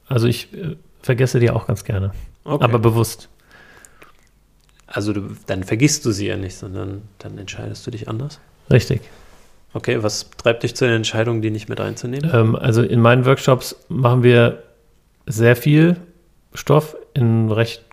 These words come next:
Speaker 1: kurzer Zeit. Ähm, aber das Ganze halt irgendwie, mm,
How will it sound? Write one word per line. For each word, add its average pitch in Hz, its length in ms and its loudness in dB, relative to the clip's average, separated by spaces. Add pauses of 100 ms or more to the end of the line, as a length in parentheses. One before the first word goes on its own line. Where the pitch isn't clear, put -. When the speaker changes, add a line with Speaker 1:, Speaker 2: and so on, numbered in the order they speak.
Speaker 1:
kurzer 127 340 0
Zeit. 139 520 0 (260)
Ähm, 110 640 0 (2250)
aber 123 260 4
das 123 220 2
Ganze 123 320 4
halt 120 240 4
irgendwie, 117 560 0
mm, - 440 -8